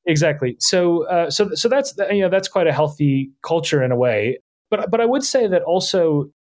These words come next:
when you're thinking about this, I don't know how this fits in with the way that this actually operates, you know, within your congregation, for example.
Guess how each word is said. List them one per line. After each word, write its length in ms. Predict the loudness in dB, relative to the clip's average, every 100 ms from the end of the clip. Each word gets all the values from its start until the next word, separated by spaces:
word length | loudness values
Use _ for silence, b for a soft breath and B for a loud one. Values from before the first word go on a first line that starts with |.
| _ _ _
when 320 | -20 -4 0 2
you're 120 | 0
thinking 360 | 0 -2 0
about 280 | 0 0 0
this, 360 | 0 0 -2 -8 _ -2
I 100 | 0
don't 200 | 0 0
know 100 | 0
how 140 | 2
this 160 | 0 -2
fits 280 | -2 -2 0
in 160 | 2
with 220 | 2 0 -4
the 140 | 0
way 200 | 2 2
that 200 | 0 -4
this 160 | -2 -2
actually 260 | -2 0
operates, 640 | 0 0 0 -2 -2 -6 -6
you 80 |
know, 140 | -4 -4
within 240 | -4 -4
your 120 | -4
congregation, 560 | -2 -4 0 0 0 0
for 140 | -2
example. 480 | -4 -4 -6 -10 -12